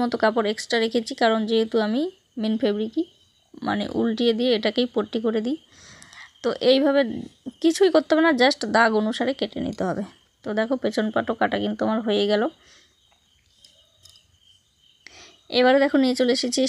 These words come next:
সামনের পার্ট। তো সামনের পার্টটাকেও দাগ বরাবর যেমন আছে তেমনই কেটে নেব। আর হ্যাঁ, কাপড়টাকে কিন্তু আমি আবারও ডবল ভাঁজে ভাঁজ করে নিয়েছি, সেটা প্রথমে বলতে ভুলে গেছিলাম। তো চলো এবারে যেমন আছে তেমন কেটে নিই।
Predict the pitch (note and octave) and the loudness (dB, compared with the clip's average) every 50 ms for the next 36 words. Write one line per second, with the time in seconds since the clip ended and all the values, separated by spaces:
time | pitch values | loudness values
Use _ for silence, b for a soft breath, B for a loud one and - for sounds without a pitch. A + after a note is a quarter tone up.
0 | - - G#3+ G3+ A3 A3 G#3+ G#3+ B3 - C#4+ D#4+ - b b b b b b b | 2 2 2 2 2 0 -2 -2 0 0 0 0 -2 b b b b b b b
1 | b b _ _ - C4 C4 - A#3 A3 A3 A#3 A#3+ C4 C4 A#3+ A#3+ B3 - C4+ | b b _ _ -8 -6 -2 0 2 2 2 0 0 0 2 0 0 0 0 -4
2 | B3 B3+ C#4 D4 E4 B B B B B B B B - - G#3 A3 A3 A3 A3 | -2 0 0 -2 -2 B B B B B B B B -10 0 4 4 4 4 4
3 | G#3+ G#3+ A3 A3+ A3 C#4 D#4 C4 A3+ G#3 G3+ G#3 G#3 G#3 G#3 G#3+ - D4+ - A3 | 4 4 4 4 4 2 2 2 2 2 2 2 2 0 0 0 0 0 0 0
4 | G3+ G3+ G3 A3+ B3 - G3+ - - F3+ F#3+ - - - G3+ - _ _ _ _ | 0 0 0 -4 -4 -4 -4 -4 -4 -4 -4 -4 -6 -8 -10 -12 _ _ _ _
5 | - - C3 - _ _ _ B B B B B B B _ _ B3+ C4 C4+ C#4+ | -20 -20 -20 -20 _ _ _ B B B B B B B _ _ -2 0 0 2
6 | D4+ D4 C#4+ - - A#3 A3+ A#3 C4 B3 - C#4 C4 D4 C#4 D4+ D4 D4 C#4+ D#4+ | 2 0 0 0 0 2 2 2 2 4 2 2 2 2 2 2 2 2 4 4
7 | C#4+ C#4 C#4 C#4 A#3+ A3+ A3 A#3 A#3+ C#4 D4 B3+ B3+ B3 B3 B3+ C4 C#4 B3+ A#3+ | 4 4 4 4 4 4 4 4 4 4 4 4 4 4 4 2 2 2 0 0
8 | B3+ C4 C4+ A#3 A3+ - - - A3+ A3+ A3+ A3 A3+ A#3 A#3 A3 - D4 D4 - | 0 -2 -2 -2 -4 -6 -8 -8 -6 -4 -2 -2 -2 -2 -4 -4 -6 -6 -6 -4
9 | C#4+ A3+ A3 G#3+ A3 G#3+ - A#3+ A3+ A3+ G#3+ A3 A3 A3 G#3+ - A3 G#3+ A3 A3 | -4 -4 -2 -2 -4 -4 -4 -4 -4 -2 -2 -2 -2 -4 -4 -4 -4 -4 -4 -2
10 | A#3+ B3 A#3 A#3 A3 A3+ B3+ B3 B3 C4+ E4 B B B B B B B B B | -2 -2 -2 -4 -4 -4 -4 -4 -4 -4 -6 B B B B B B B B B
11 | B B B B B _ _ _ - B3+ B3 A3+ - - C4 B3+ C#4+ E4 F4+ D4+ | B B B B B _ _ _ -8 -8 -8 -6 -4 -2 0 0 2 2 2 2
12 | A#3+ A3+ A3 C#4+ D#4+ b b b b B3 G#3+ G#3+ G#3+ A3 A3 A3 G#3+ C4+ A3+ A3 | 2 2 0 -2 -4 b b b b -8 -6 -4 -4 -4 -4 -4 -4 -4 -2 -2
13 | G#3+ B3+ D#4 D#4+ - B3+ G3 G3 F3+ F3+ F#3 F#3+ | -2 -2 -2 -2 -2 -4 -4 -4 -4 -6 -6 -8